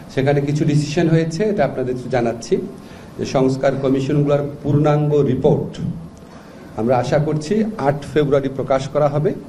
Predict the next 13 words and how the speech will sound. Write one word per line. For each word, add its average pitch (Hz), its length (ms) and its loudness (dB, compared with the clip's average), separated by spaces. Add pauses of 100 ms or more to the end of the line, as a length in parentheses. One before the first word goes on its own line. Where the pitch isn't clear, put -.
(760)
আট 135 280 2
ফেব্রুয়ারি 170 360 2
একই 143 220 2
সাথে 160 400 -2 (580)
এই 123 100 0
সংস্কার 147 500 2
কমিশনের 147 560 0
প্রধানরা 147 520 2
মিলে 143 400 2 (1160)
আশু 151 420 2
করণীয় 165 400 2
কী 160 240 -2
আছে, 131 300 -2